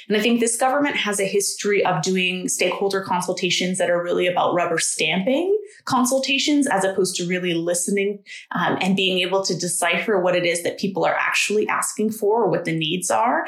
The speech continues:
And I think that's where that community research background comes in really helpful. People say a lot of things,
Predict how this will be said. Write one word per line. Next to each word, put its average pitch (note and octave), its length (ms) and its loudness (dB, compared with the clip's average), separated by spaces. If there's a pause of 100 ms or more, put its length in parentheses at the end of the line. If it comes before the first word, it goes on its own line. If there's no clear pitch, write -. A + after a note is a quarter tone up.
(260)
And G3+ 100 0
I G#3+ 40 4
think C4 140 4
that's A3 220 0
where C4+ 100 2
that D4 200 0
community A#3 340 2
research F3+ 400 0
background E3+ 420 -2
comes F3 260 -2
in F3 140 -4
really D#3+ 260 2
helpful. - 640 0 (280)
People B3+ 240 2
say C4 220 2
a A#3 80 4
lot D#3+ 340 0
of A#3+ 80 -2
things, F#4+ 600 2